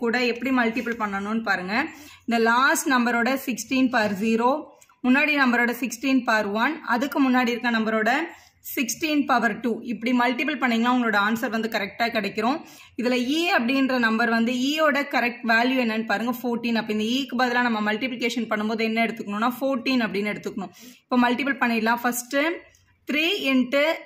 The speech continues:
sixteen square பிளஸ் செவன் into sixteen பவர் ஒன் பிளஸ்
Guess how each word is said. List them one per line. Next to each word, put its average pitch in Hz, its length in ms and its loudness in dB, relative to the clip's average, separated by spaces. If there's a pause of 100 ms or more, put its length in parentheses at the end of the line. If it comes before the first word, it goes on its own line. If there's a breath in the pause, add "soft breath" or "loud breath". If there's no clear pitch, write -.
(160)
sixteen 262 420 0 (100)
square 247 460 0 (240)
பிளஸ் 277 300 0 (520)
செவன் 269 400 2 (100)
into 254 280 2 (140)
sixteen 262 360 -2 (100)
பவர் 226 240 2 (160)
ஒன் 269 120 0 (560 soft breath)
பிளஸ் 294 300 0